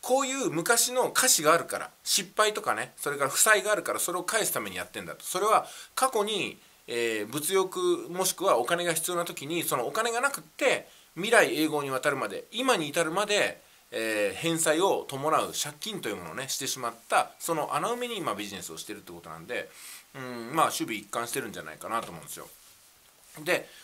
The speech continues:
その一つとして仕事に使う備品がいるんで、自分個人は欲しくないけども、仕事で必要だからっていうのも、結局は物欲に帰するのかなと思うんですよ。さあ、ここまでね、物欲、物欲と言ってきましたけども、私が一体何を言いたいのかっていうと、まあ、人生生きるためにはね、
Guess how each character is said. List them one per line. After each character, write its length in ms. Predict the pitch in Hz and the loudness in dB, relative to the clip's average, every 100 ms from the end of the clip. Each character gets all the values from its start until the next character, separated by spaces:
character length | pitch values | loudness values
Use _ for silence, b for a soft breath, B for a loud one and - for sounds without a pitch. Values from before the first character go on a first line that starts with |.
| - | -6
そ 120 | 196 | -2
の 80 | 196 | 0
一 160 | 175 190 | 2 0
つ 100 | - | -2
と 100 | 123 | -4
し 80 | |
て 100 | - | 0
仕 140 | 214 165 | 2 2
事 220 | 175 175 | 2 0
に 120 | 165 | -2
使 240 | 156 - 151 | -2 2 4
う 100 | 156 | 2
備 200 | 98 139 | -2 -4
品 220 | 151 147 | -4 -2
が 100 | 139 | -2
い 60 | |
る 100 | 143 | -2
ん 100 | 131 | -6
で、 300 | 120 185 127 - | -2 0 0 -2
自 140 | 139 | -6
分 200 | 202 277 | -2 -2
個 140 | 277 302 | 2 2
人 140 | 247 | 2
は 80 | 185 | 0
欲 120 | 190 | 2
し 80 | 185 | 0
く 100 | 185 | 0
な 80 | 175 | -2
い 60 | |
け 80 | 247 | 0
ど 60 | 185 | 0
も、 60 | |
仕 140 | 151 156 | 0 0
事 220 | 156 139 | -2 -2
で 120 | 143 | -4
必 200 | - - | -2 -2
要 100 | 131 | -2
だ 120 | 131 | -2
か 100 | 117 | -2
ら 80 | 101 | -2
っ 40 | - - - | -4 -14 -8
て 80 | 185 | -2
い 40 | |
う 20 | |
の 100 | 202 | -2
も、 180 | 233 247 | 0 0
結 180 | - - | -2 -4
局 180 | 147 110 | -4 -4
は 40 | |
物 220 | 90 98 | -4 -8
欲 180 | 101 92 | -10 -10
に 160 | 92 92 B B | -12 -14 B B
帰 100 | - | -4
す 100 | - | -4
る 80 | 107 | -4
の 80 | 87 | -10
か 140 | - | -4
な 160 | 98 101 | 0 0
と 80 | 85 | -2
思 80 | |
う 40 | 73 | -14
ん 20 | |
で 40 | |
す 80 | - | -14
よ。 120 | 57 - B B | -14 -18 B B
さ 140 | - 214 | -4 -2
あ、 20 | |
こ 120 | 214 | -4
こ 80 | 226 | -2
ま 100 | 262 | 0
で 100 | 175 | 0
ね、 120 | 107 | -2
物 240 | 101 110 127 | -6 -6 -6
欲、 160 | 117 | -6
物 180 | 107 101 | -8 -8
欲 120 | 117 | -10
と 60 | - | -10
言 100 | - | -16
っ 20 | |
て 120 | - | -16
き 80 | - | -14
ま 100 | 98 | -10
し 60 | - | -8
た 60 | |
け 80 | 85 | -8
ど 80 | 85 | -10
も、 100 | 208 | -8
私 200 | 208 175 | -6 -6
が 120 | 185 | -6
一 60 | 175 | -6
体 200 | - 165 | -4 -2
何 220 | 185 349 | -2 -4
を 40 | 120 | -6
言 80 | |
い 20 | 104 | -4
た 100 | 101 | -4
い 60 | |
の 80 | 87 | -4
か 100 | - | -10
っ 40 | |
て 120 | - 67 | -16 -18
い 60 | |
う 20 | |
と、 360 | 64 156 110 - B B B - | -10 -6 -6 -8 B B B -6
ま 80 | 165 | -2
あ、 20 | |
人 220 | 139 349 | 0 0
生 120 | 359 170 | 0 -2
生 60 | |
き 100 | 185 | -4
る 60 | 190 | -6
た 100 | 113 | -6
め 100 | 85 | -8
に 80 | 73 | -12
は 100 | 69 | -16
ね、 160 | 127 | -18